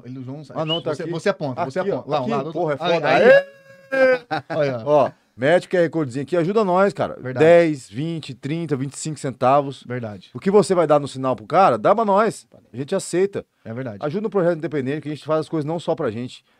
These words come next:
Speaker 2: A
Speaker 1: É
Speaker 2: gente faz
Speaker 1: verdade.
Speaker 2: pra vocês também.
Speaker 1: Esse é um lance importante. A galera fala assim, "Pô, mas os caras tão montando negócio em projeto independente, viu, João? Não tem esse negócio de ficar com a, preso com a galera, senão a gente começa a querer limitar assunto aqui."
Speaker 2: É, aí
Speaker 1: Vai
Speaker 2: é
Speaker 1: falar do
Speaker 2: foda.
Speaker 1: assunto,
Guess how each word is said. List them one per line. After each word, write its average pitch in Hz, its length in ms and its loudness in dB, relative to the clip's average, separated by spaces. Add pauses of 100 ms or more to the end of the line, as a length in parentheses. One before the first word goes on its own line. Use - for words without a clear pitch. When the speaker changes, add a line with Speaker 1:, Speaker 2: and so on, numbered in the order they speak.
Speaker 2:
A - 40 -8
Speaker 1:
É 127 60 -6
Speaker 2:
gente 117 100 -8
faz 131 140 0
Speaker 1:
verdade. 120 80 -2
Speaker 2:
pra 139 120 0
vocês 147 400 -2
também. 110 480 -4
Speaker 1:
Esse 151 240 -4
é - 20 -6
um 151 40 -4
lance 156 180 -6
importante. 143 540 -6
A - 20 -6
galera 131 220 -2
fala 135 160 -6
assim, 131 180 -8
"Pô, 190 260 -6
mas 190 160 -4
os 165 80 -10
caras 180 220 -4
tão 190 100 -8
montando 180 360 -8
negócio 160 320 -8
em 139 60 -10
projeto 156 280 -8
independente, 160 580 -10
viu, 113 80 -12
João? 107 200 -14
Não 98 60 -16
tem 127 120 -8
esse 135 100 -14
negócio 113 320 -12
de 101 60 -18
ficar 110 160 -12
com 117 80 -12
a, 110 80 -8
preso 98 300 -12
com 110 40 -8
a 98 40 -10
galera, 117 240 -6
senão 156 160 -8
a - 20 -6
gente 170 140 -10
começa 160 240 -10
a - 20 -20
querer 156 160 -6
limitar 151 360 -4
assunto 139 420 -6
aqui." 95 240 -16 (100)
Speaker 2:
É, 95 180 -6
aí 80 180 -10
Speaker 1:
Vai - 40 0
Speaker 2:
é - 60 2
Speaker 1:
falar 190 140 2
do - 20 -8
Speaker 2:
foda. 170 100 0
Speaker 1:
assunto, 180 440 -8